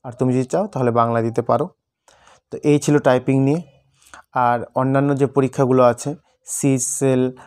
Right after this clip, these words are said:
বা সিজিএল বা অন্যান্য যে পরীক্ষায় টাইপিংয়ের প্রয়োজন হয়, যে কোনো পরীক্ষায় টাইপিংয়ের জন্য তুমি Sony টাইপিং অথবা টাইপিং মাস্টার আর অনলাইনে,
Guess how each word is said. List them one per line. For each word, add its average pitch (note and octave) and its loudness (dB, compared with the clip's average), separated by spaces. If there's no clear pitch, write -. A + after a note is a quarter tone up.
বা B2 4
সিজিএল C3+ 0
বা E3 4
অন্যান্য C3+ 0
যে C3 0
পরীক্ষায় C3 -2
টাইপিংয়ের B2 0
প্রয়োজন A#2+ 0
হয়, D3 -4
যে C3+ 0
কোনো D#3 0
পরীক্ষায় C3+ 0
টাইপিংয়ের B2+ 0
জন্য B2 -2
তুমি B2 -4
Sony C3+ 2
টাইপিং C3+ 0
অথবা B2 0
টাইপিং B2 -2
মাস্টার C3 -2
আর C3 -2
অনলাইনে, B2 -4